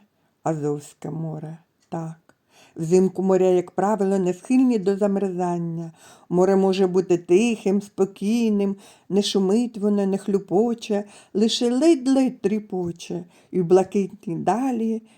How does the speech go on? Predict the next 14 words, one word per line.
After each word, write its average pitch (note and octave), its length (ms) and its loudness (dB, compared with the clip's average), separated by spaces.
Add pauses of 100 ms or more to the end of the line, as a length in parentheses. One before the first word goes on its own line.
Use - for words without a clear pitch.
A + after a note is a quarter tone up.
(100)
ніжний B3+ 500 4
плескіт F#3 600 -4
хвилі. E3+ 640 -8 (760)
Але F3 200 4
море F#3+ 280 2
не G3 140 0
завжди G3+ 460 -2
спокійне. B3 840 -4 (320)
Як E3 180 -2
тільки F#3+ 340 0
підніметься G3+ 600 2
сильний F#3+ 380 2
вітер, G3 500 -2
шторм, G#3+ 520 2